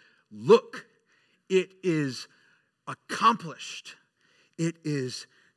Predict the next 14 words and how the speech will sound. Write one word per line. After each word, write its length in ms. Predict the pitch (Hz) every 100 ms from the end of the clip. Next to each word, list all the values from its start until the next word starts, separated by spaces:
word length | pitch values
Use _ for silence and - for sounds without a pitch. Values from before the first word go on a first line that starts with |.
| 104
done." 520 | 117 165 139 98 98 - _ _ _ _ _ _ _ _ _ _ _ _ _ _ _ _
And 120 | 117 110
the 60 |
Father 360 | - 117 117 110
put 360 | - - 123
a 140 | 113 101
new 380 | 101 120 143 170
song 560 | - 135 104 87 85 _ _ _ -
into 340 | 123 120 123 107
his 440 | 113 110 101 -
Son's 640 | - - 120 104 101 95 - _ _
vo-, 320 | 98 101 95 - _ 156
mouth, 600 | 107 101 92 - - - _ _ _ _ _ _
saying, 520 | - - 110 98 98